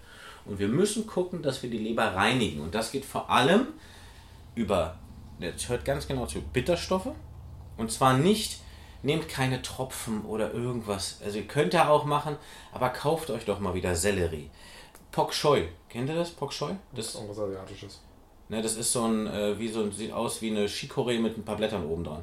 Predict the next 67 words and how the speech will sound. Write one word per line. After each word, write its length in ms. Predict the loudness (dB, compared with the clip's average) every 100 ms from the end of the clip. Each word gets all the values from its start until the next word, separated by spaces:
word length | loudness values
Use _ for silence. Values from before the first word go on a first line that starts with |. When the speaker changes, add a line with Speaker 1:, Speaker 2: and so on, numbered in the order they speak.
| -10
Speaker 2:
Ja. 80 | -14 -14 -18 -6
Speaker 1:
Chicorée, 600 | 0 0 4 2 2 -6 -14 -20 -20 -4
Artischocken. 760 | 4 6 4 0 4 4 2 -6 -8 -18 -20 -20 -20 -2
Äh, 280 | 4 6 6 0 -16 -20 -4
das 140 | -2
sind 180 | -2 0
alles 340 | 4 4 4 4
so 80 |
Sachen, 600 | 4 2 2 2 0 -2 -6
ja, 360 | -2 0 0 -2 -14 -12 -6
ich 120 | -2
hab's 160 | -2 -2
jetzt 160 | -2
aber 160 | 0 2
mir 160 | 4
alles 280 | 4 4 4
gekauft 540 | -2 2 2 2 -2 -6
und 120 | -6
ich 100 | -4
hab 140 | -4
mir 80 | -2
da 180 | -2 -4 -6
schon 220 | -4 -2 -2
eine, 120 | -2
eine 160 | -4
Brühe 300 | -4 4 6
Speaker 2:
Ich 100 | 8
wollte 120 | 4 2
Speaker 1:
draus 80 |
Speaker 2:
gerade 80 | 6
sagen, 160 | 8 10
Speaker 1:
gemacht. 160 | 8
Speaker 2:
hast 80 | 6
du 40 | 6
schon 140 | 8
mal 100 | 8
was 80 | 8
gegessen 320 | 6 4 6
davon 180 | 6 8
oder 100 | 10
hast 120 | 10 8
du 40 |
nur 100 | 6 6
gekauft? 320 | 8 8 8
Speaker 1:
Nein, 300 | 6 6 4
ich 100 | 2
hab's, 260 | 0 0 0
äh, 180 | 2 2
ich 100 | 2
hab 60 |
mir 80 | 2
eine 100 | 2
Brühe 280 | 4 8 10
daraus 360 | 10 6 6 4
gemacht. 220 | 0 -2
Ich 120 | 0
mache 160 | 0 2
mir 120 | 4
jetzt 200 | 2 2
heute 240 | 2 2 2
Abend 240 | 2 0
einen 100 | 2
Salat, 460 | 4 6 6 4 2
zum 140 | 0
Beispiel 280 | 0 -2 -2
dazu 300 | -4 0 0
noch 240 | 0 -2